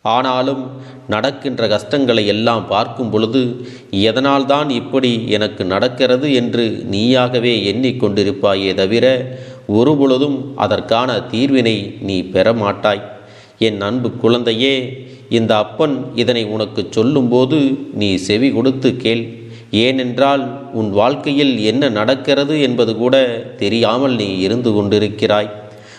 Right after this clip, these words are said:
உன்னை சுற்றி நடக்கின்ற கஷ்டங்கள் எல்லாம் எதனால் வந்தது என்று உன்னால்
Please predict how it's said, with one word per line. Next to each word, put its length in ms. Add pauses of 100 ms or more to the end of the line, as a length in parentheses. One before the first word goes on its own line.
உன்னை 420
சுற்றி 380
நடக்கின்ற 580
கஷ்டங்கள் 540
எல்லாம் 600
எதனால் 480
வந்தது 460
என்று 560
உன்னால் 540